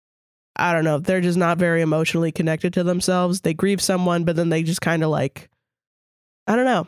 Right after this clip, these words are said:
they go through a lot of crap and they end up going through these, like,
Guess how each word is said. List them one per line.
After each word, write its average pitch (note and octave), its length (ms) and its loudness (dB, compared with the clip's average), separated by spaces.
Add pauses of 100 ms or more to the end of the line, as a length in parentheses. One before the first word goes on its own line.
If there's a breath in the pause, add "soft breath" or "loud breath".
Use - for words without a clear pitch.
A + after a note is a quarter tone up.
they G3+ 80 2
go A3+ 180 2
through A3 240 0
a G#3 40 2
lot G#3 200 2
of G3 60 -2
crap F3 480 0
and F#3 140 2
they F#3 100 2
end F#3 220 2
up - 260 -2
going F#3 300 0
through F3+ 160 2
these, F3+ 160 2
like, E3+ 320 -2